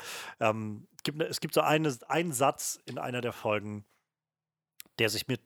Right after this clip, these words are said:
total eingebrannt hat aus dieser zweiten Staffel, ähm, wo ich das Gefühl hab, das ist so eine der,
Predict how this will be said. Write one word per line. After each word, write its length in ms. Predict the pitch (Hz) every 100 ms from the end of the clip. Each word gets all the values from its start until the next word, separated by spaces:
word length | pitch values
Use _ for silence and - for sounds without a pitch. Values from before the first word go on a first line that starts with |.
| _
total 440 | - 117 - 135 135
eingebrannt 560 | 120 113 - 95 92
hat 140 | 101 110
aus 140 | -
dieser 180 | 98 95
zweiten 320 | - 98 98
Staffel, 440 | - 98 - 101 113 - _ _ _ -
ähm, 400 | 104 101 101 95
wo 80 | -
ich 60 | 98
das 160 | -
Gefühl 200 | - -
hab, 100 | 110
das 160 | 101 -
ist 100 | 110
so 80 | 131
eine 220 | 113 117
der, 380 | 107 101 101